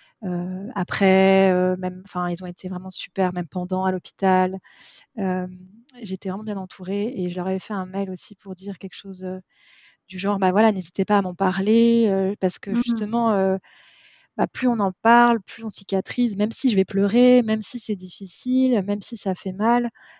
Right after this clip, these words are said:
Speaker 1: euh,
Speaker 2: Ouais.
Speaker 1: en fait, ça nettoie. Et, euh, et c'est ça qu'on n'ose pas, euh, on n'ose pas des fois, effectivement, en parler aux autres, euh, parce que c'est, ça, ça, on a peur de, de faire pleurer l'autre et on trouve, c'est, après, on est, on sait plus quoi dire quand on fait,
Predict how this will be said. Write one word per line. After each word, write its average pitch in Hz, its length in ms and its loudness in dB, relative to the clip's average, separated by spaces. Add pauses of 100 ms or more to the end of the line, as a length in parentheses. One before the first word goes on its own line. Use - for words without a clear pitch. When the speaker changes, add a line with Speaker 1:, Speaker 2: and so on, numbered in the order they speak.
(160)
Speaker 1:
euh, 196 60 2
Speaker 2:
Ouais. 185 280 2
Speaker 1:
en 185 120 -4
fait, 254 240 2
ça 190 140 0
nettoie. 220 500 0 (180)
Et, 196 200 0
euh, 190 300 2 (340)
et 196 40 2
c'est 233 140 4
ça 277 180 4
qu'on 220 140 -4
n'ose 202 220 -8
pas, 247 400 4
euh, 190 180 4 (340)
on 196 40 -20
n'ose 190 120 -12
pas 269 140 2
des 220 100 2
fois, 220 220 -2
effectivement, 214 500 -6
en 196 60 -6
parler 202 400 -2
aux 196 180 -6
autres, 226 380 -6
euh, 196 260 -2
parce 196 220 -6
que 208 360 -6
c'est, 190 200 -10
ça, 185 160 -4 (140)
ça, - 160 -2 (140)
on 196 80 -10
a 196 80 -4
peur 208 220 -2
de, 190 160 -6 (360)
de 202 60 -2
faire 208 140 2
pleurer 233 240 4
l'autre 311 260 2
et 208 40 -4
on 185 80 -8
trouve, - 180 -20
c'est, 208 240 -4
après, 214 200 -6
on - 40 -2
est, 196 100 -2 (100)
on 180 80 -14
sait - 120 -10
plus - 140 -16
quoi 220 160 4
dire 262 240 4
quand 208 200 -8
on 196 100 -6
fait, 196 180 -6